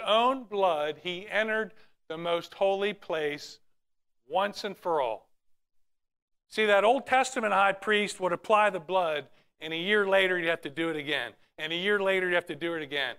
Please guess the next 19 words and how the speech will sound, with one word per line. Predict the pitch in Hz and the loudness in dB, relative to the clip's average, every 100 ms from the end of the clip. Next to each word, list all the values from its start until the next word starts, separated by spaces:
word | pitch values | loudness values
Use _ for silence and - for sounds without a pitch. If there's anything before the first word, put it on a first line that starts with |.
| - _ | -16 _
And | 151 160 | -4 0
it | 202 | 0
would | 180 175 | 0 -2
only | 175 196 196 | 0 0 -2
provide | 190 175 170 170 170 | -4 -4 0 2 0
a | 151 | -2
mask | 160 165 139 101 - - - _ _ _ _ _ _ _ _ _ _ _ _ _ _ _ _ _ _ _ _ | -4 -2 -2 -4 -12 -16 -20 _ _ _ _ _ _ _ _ _ _ _ _ _ _ _ _ _ _ _ _
for | 160 | -8
another | 147 151 151 143 | -6 -6 -6 -6
year. | 139 139 110 - _ _ _ _ _ _ _ _ _ _ _ - _ _ _ _ | -6 -6 -8 -14 _ _ _ _ _ _ _ _ _ _ _ -20 _ _ _ _
But | 147 | -8
Jesus | - 175 202 202 196 | -6 -2 0 -2 -6
says, | - 185 165 | -2 0 0
"I'm | 156 147 | -2 -4
going | 151 180 170 | -2 -2 -4
in | 180 180 190 | -6 -6 -4
there | 165 143 139 | 0 2 2
one | 131 143 185 214 | -2 0 0 0
time | - 175 135 127 123 | -2 -2 -2 -4 -8